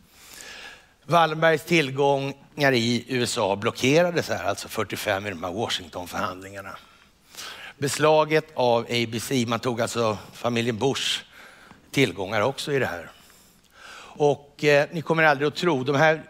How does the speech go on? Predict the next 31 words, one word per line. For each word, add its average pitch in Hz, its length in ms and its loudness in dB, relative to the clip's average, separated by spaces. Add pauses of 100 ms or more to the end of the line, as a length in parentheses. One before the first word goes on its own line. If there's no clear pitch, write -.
bortförklaringarna 180 1200 2
ni 185 120 0
ser 123 260 0
idag 117 500 2 (200)
hela 113 220 2
tiden, 92 360 -6 (580)
det, 120 120 0
det 135 180 2
är 147 40 2
liksom 147 300 -2
ingenting 135 800 2
i 131 120 -2
förhållande 113 480 0
till 101 220 -2
vad 104 120 2
det 110 60 2
här, 117 360 2
vad 127 160 0
de 113 120 0
gick 107 180 -2
i 113 40 -2
land 135 320 0
med 98 120 -4
här. 110 200 2
Det 113 120 0
är 104 80 -2 (360)
som 135 320 -2
ett 131 220 -6
jävla 113 600 2
skämt, 101 760 0
alltså. - 340 -8